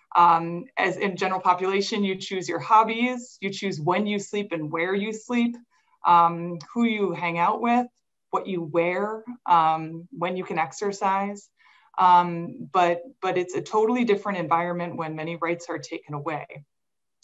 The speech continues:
So, uh, individuals are told, told what they need to wear, where they need to be and when, and what they eat. The one right that they do maintain is the right to bodily integrity.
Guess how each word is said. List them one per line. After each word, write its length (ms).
So, 400
uh, 360
individuals 420
are 140
told, 420
told 240
what 160
they 100
need 180
to 100
wear, 360
where 220
they 140
need 180
to 80
be 180
and 140
when, 340
and 160
what 160
they 120
eat. 380
The 80
one 300
right 260
that 160
they 380
do 240
maintain 560
is 180
the 100
right 340
to 100
bodily 480
integrity. 640